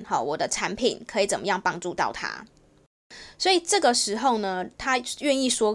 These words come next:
更多是越好的，因为你可以越了解他，因为他也不，其实说是，说实话，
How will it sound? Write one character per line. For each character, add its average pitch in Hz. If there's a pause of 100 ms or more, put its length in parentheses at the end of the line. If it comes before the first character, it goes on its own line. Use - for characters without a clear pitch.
更 202
多 170
是 240
越 226
好 -
的， - (280)
因 302
为 339
你 202
可 233
以 208
越 226
了 131
解 -
他， 117
因 269
为 311
他 349
也 269
不， 208
其 -
实 262
说 247
是， 277
说 285
实 196
话， 220